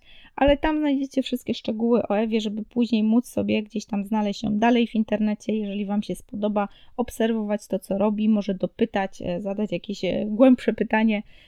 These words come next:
jeżeli Was cokolwiek zainteresowało. Dlatego słuchajcie, zachęcam do tych warsztatów online'owych. Em, w zakładce wydarzenia znajdziecie wszystkie szczegóły,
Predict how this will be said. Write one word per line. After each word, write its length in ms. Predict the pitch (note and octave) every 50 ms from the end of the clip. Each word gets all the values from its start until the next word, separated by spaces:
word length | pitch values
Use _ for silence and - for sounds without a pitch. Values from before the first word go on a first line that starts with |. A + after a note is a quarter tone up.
| - - -
jeżeli 420 | - G3+ G3+ G3 F#3+ - A3 G#3+
Was 180 | G3 G3+ G3+ -
cokolwiek 460 | - F3+ - - G3 G3 G#3 G#3 G#3
zainteresowało. 920 | G#3+ G3+ F#3+ F#3 F#3+ - - F#3 G3 - - A3 G#3+ G#3+ G3 G3 G#3 G3+ - - - - - -
Dlatego 320 | - A3+ C4+ C4 A#3+ B3+
słuchajcie, 480 | B3+ - B3+ A3+ B3 A3 A3 - G#3 G#3
zachęcam 520 | A3 A3+ G#3+ B3 A3+ B3 B3+ - B3 A#3+
do 80 | A#3 A3
tych 200 | - - G3+ G3+
warsztatów 500 | G3+ G#3 - - - G3+ - - A3 - - -
online'owych. 640 | C#4 C#4+ D4 C#4 C#4 C4+ C4 C4 B3 B3 A#3+ A#3+ B3+ - - - _ - - - -
Em, 600 | A3 G#3 G#3 G3+ G3 G#3 G#3 G3 G3 G3 F#3+ F#3+
w 40 | G#3+
zakładce 460 | - A#3 - - A3 - - - B3
wydarzenia 520 | A3 A3 G#3+ G3+ G#3 G#3+ G#3 G#3 A3 G#3+
znajdziecie 440 | G#3 - G#3 G3+ G3 G#3 G3+ - F#3
wszystkie 340 | F#3+ - - - - - G#3+
szczegóły, 440 | - - - F3+ G#3+ G3 F#3 G3